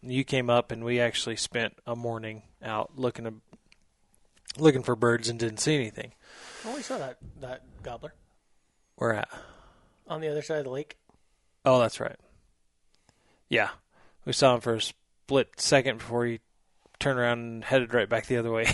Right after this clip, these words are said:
Speaker 2: Yeah,
Speaker 1: <laughs>
Speaker 2: yeah.
Speaker 1: And that was actually, uh, the gobbler that I, uh, I had been chasing for a couple of other, a couple of other days.
Speaker 2: Yeah.
Speaker 1: Um,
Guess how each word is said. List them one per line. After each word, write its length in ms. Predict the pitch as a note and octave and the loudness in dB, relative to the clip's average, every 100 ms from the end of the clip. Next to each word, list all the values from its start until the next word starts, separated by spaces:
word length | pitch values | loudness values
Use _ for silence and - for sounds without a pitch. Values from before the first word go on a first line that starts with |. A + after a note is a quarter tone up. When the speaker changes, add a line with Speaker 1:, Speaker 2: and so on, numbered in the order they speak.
| - | -2
Speaker 2:
Yeah, 140 | C3 - F3+ | 0 6 6
Speaker 1:
<laughs> 80 | - | 4
Speaker 2:
yeah. 100 | - - _ - - | -20 -20 _ -18 -2
Speaker 1:
And 120 | D#3 D3+ | 4 10
that 100 | F3 | 12
was 180 | F3 C3+ | 12 10
actually, 480 | C#3 - C3 A#2+ A2+ _ - - - _ - | 6 6 2 2 -4 _ -20 -20 -20 _ -8
uh, 420 | C3 A#2 A2+ A2 - - - | 0 2 4 4 2 -4 -10
the 200 | B2+ B2 | -4 0
gobbler 440 | B2 A#2+ A#2+ B2 | 4 4 4 0
that 180 | A#2 A2+ | -2 0
I, 360 | A2+ A2+ A2+ A2 | 2 2 0 -2
uh, 340 | G#2+ G#2 G#2 - _ _ _ _ _ _ _ | 0 0 0 -6 _ _ _ _ _ _ _
I 80 | C3 | -2
had 140 | B2 A2 - | -2 -4 -2
been 240 | C#3+ C#3 | 2 2
chasing 680 | B2 A#2 A2 - A2+ A2+ G#2+ - _ _ _ | -2 -4 -4 -4 -6 -10 -16 -20 _ _ _
for 380 | - A#2+ A2+ A2+ - _ _ - | -6 -4 -2 -6 -12 _ _ -14
a 100 | B2 | -6
couple 300 | - B2+ A#2+ | -2 -2 -2
of 80 | A2+ | -2
other, 340 | A2 A2+ A2 - - - | -4 -6 -8 -14 -18 -10
a 80 | |
couple 300 | - C#3+ B2+ | 0 0 2
of 60 | A#2 | -2
other 140 | A2 G#2+ | -4 -6
days. 380 | G#2 G#2 - C3+ | -8 -10 -12 -12
Speaker 2:
Yeah. 180 | F#2+ - _ - | -12 -16 _ -10
Speaker 1:
Um, 380 | A2+ G#2+ G#2 | -8 -8 -12